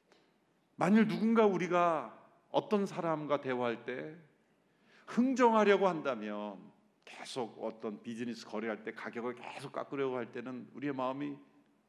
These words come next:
좀 불편하지요? 만-,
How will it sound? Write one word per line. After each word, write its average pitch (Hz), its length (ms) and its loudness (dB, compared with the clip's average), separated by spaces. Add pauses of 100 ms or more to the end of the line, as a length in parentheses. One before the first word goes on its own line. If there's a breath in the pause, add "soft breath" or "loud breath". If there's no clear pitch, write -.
(380)
좀 160 400 -10
불편하지요? 180 640 -6 (1800 loud breath)
만-, 175 200 6